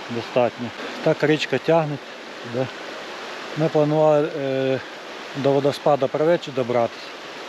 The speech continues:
але машиною туди доїхати не м-, не може. Е, потрібно йти пішком. Пішком ще три кілометри. Година, половина шостої,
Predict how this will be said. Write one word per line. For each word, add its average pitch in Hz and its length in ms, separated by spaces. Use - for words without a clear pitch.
але 131 120
машиною 143 480
туди 139 200
доїхати 135 480
не 131 60
м-, 127 100
не 156 180
може. 190 140
Е, 127 120
потрібно 147 320
йти 139 160
пішком. 123 400
Пішком 143 360
ще 135 100
три 143 200
кілометри. 107 520
Година, 135 320
половина 131 420
шостої, 147 520